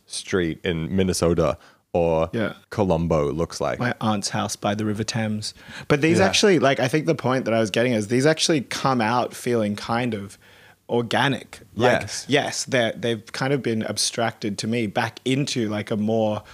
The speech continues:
Speaker 2: sort of generous, like, they don't feel hyper digital.
Speaker 1: Mm.
Speaker 2: You know what I mean? They don't feel like,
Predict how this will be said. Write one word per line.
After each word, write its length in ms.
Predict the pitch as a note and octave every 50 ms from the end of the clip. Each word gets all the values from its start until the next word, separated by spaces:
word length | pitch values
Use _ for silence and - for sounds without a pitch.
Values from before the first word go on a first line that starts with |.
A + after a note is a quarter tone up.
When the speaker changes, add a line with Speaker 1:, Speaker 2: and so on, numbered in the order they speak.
| - - -
Speaker 2:
sort 180 | - - A#2+ A2
of 80 | G2+
generous, 400 | F2+ - A2+ A#2 A#2 A2 G#2+ -
like, 100 | A#2 G#2
they 100 | - A#2+
don't 200 | A#2+ C3 C#3 -
feel 760 | - - - - - C#3+ C#3 C#3 C3+ B2+ A#2+ A2 G#2 G#2 G2+ - - - - - -
hyper 300 | - B2+ B2+ B2+ - B2
digital. 520 | A2 A#2+ A#2+ A2 G2+ A2+ F#2 E2 D2 - - -
Speaker 1:
Mm. 300 | G#2+ G#2+ G2+ F#2+ E2+ F#2
Speaker 2:
You 80 | - A#2
know 60 | A#2 A2+
what 80 | A2
I 40 | G#2+
mean? 200 | G#2 G#2+ A2 A#2
They 80 | A#2 A#2
don't 160 | A#2 B2 A2+
feel 440 | - - - - - B2+ B2 A#2 A2
like, 400 | G#2 G#2 G#2+ G#2+ G#2+ - - -